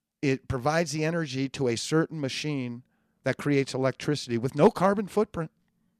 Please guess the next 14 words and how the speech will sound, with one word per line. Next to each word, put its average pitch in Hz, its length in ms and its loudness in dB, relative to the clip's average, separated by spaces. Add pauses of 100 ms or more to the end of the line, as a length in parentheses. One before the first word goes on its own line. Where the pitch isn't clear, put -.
(760)
There's 131 160 -2
no 151 160 4
combustibility. 160 840 -2 (440)
It 139 120 -2
stores 170 420 8
the, 139 120 0 (1000)
can 262 80 0
you - 20 2
imagine 196 520 2 (200)
farmers 160 580 2 (180)
hooking 165 340 0
their 151 340 4 (420)
windmills 160 680 2 (340)
that 131 220 4